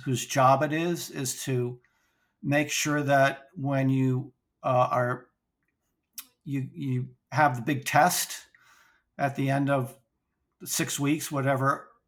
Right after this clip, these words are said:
whatever long it was, that you, um, you pass the test by answering the questions correctly. So that was their job, to make sure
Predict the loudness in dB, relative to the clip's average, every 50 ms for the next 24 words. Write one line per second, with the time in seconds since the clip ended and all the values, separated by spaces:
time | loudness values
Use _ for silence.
0 | _ _ _ _ _ _ _ _ _ _ _ -10 -6 -2 0 0 2 2 2 4
1 | 4 4 4 4 0 0 2 2 4 4 4 2 0 -4 -8 -12 -16 -20 -20 -20
2 | -20 -20 _ _ _ 0 0 0 2 0 0 0 0 0 -2 -4 -6 -4 0 2
3 | 2 2 2 0 -4 -12 _ _ _ _ -4 -4 0 4 6 6 6 6 4 0
4 | -6 -2 2 4 4 4 4 4 2 2 2 2 0 -2 -2 0 -2 -2 -2 -2
5 | -2 -2 0 0 0 0 -2 -6 -6 -8 -6 -4 -2 0 0 0 -2 -6 -6 -4
6 | -4 2 4 6 6 6 4 2 0 -2 -2 -2 -2 0 2 4 4 4 4 2
7 | 0 0 2 2 0 0 -2 -2 0 2 2 2 2 0 -2 -6